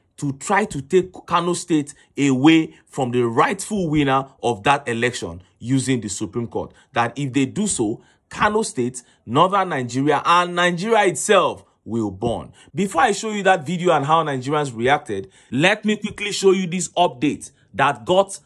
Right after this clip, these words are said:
many Nigerians asking the question, "Who cost this country, Nigeria?"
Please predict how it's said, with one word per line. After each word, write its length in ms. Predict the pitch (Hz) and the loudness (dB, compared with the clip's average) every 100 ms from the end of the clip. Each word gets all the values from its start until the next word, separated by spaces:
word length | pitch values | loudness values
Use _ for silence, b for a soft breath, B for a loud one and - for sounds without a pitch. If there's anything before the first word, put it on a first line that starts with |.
| _ | _
many 340 | 123 175 185 | 0 2 2
Nigerians 600 | 180 147 127 151 151 139 - | 0 -2 -2 -2 -2 -2 -2
asking 380 | 151 160 - 160 | -2 -2 -4 -4
the 100 | 131 | -4
question, 560 | 123 160 147 147 113 92 b b b | 0 0 0 -4 -6 -8 b b b
"Who 300 | - 208 - - | 2 2 2 -4
cost 480 | 165 147 - - - | -2 -2 -4 -16 -8
this 180 | 131 - | -8 -6
country, 460 | 117 113 - 92 _ | -6 -6 -8 -14 _
Nigeria?" 580 | - 104 92 104 95 76 | -8 -8 -6 -8 -8 -10